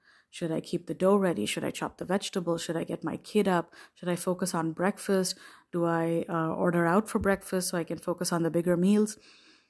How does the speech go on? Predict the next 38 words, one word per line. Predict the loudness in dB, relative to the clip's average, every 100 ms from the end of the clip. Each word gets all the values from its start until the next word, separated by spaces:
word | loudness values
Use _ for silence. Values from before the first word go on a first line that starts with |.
| -20 _
I | 4
mean, | 6 8
these | 8 6
became | 4 -4 0 0 0 -2 -6 _ -6
day-to-day | -2 -2 0 0 0
issues | -4 -2 0 0 -2
that | -2 -2 -4 -10 _ _ _ -6
I | -2
really | 0 2 2
had | 2 0
to | -2
focus | -6 -4 -2 0
on | 2 2
before | 0 0 2 2 0 -2
I | -4
settled | -2 -2 -2 -2
into | -2 -4
a | -4
pattern. | -2 -2 -4 -6 -8 _ _ _ _ _ _
And | -2 0 2 0
as | 2 4 4
it | 2 2
is | 0 0 -2
with | 0 0 -2 _ -4
everything, | 0 0 0 -2 -2 -4 _ _ _ _ _ _ _ 0
um, | 4 4 2 0 -2
the | 2
needs | 6 8 6 6
and | 2
the | 2
requirements | 0 0 0 0 0
of | -2
the | -2
child | -2 -4 -2
are | -2
never | -2 -4
far | -4 -6
behind. | -4 -6 -6 -8